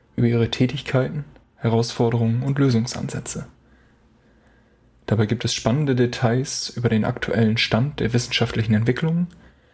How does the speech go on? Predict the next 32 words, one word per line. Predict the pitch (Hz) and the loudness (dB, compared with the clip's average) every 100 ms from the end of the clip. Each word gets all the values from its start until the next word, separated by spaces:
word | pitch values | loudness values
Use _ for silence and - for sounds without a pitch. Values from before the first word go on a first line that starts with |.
| _ - | _ -4
und | 113 | 0
ihr | 104 | 2
lernt | 107 104 | 4 4
diejenigen | 113 120 127 123 | 4 4 4 4
kennen, | 123 127 123 135 135 - - _ _ _ - | 2 2 2 0 -4 -12 -20 _ _ _ -2
die | 110 | 0
hier | 110 123 | 4 4
in | 120 | 4
der | 117 | 2
Region | 113 117 117 120 | 2 2 2 2
Wissenschaft | 117 131 - 120 - | 2 0 0 -2 -4
betreiben | - - 110 117 | -4 0 0 0
und | 107 | 0
voranbringen. | 135 117 113 - 170 - - _ _ _ _ _ _ _ _ _ _ _ _ _ _ _ _ | 2 2 0 -4 -12 -14 -20 _ _ _ _ _ _ _ _ _ _ _ _ _ _ _ _
Mein | - 107 | 0 2
Name | 110 104 | 4 2
ist | - | 0
Thomas | - 117 202 - - - _ _ _ _ _ _ _ _ _ | 0 2 0 -4 -10 -14 _ _ _ _ _ _ _ _ _
und | - 101 | -2 2
heute | 113 - | 2 0
spreche | - - 123 | -4 -2 0
ich | 120 | 0
mit | 120 - - - _ _ _ | 0 -2 -6 -20 _ _ _
Jonas | 117 117 113 - | 2 4 2 2
Letschert | 117 - 175 196 - - - _ | 0 2 0 0 -6 -16 -20 _
vom | - - 113 | -4 0 0
Thünen | - 120 113 | 2 2 2
Institut | 123 - - 123 117 | 0 -6 -2 -2 0
für | 113 | 0
Seefischerei | 107 113 120 - - 107 | 2 2 2 0 0 2
in | 110 | 2
Bremerhaven, | 117 107 107 110 104 107 - 202 | 2 4 4 2 0 0 -2 -2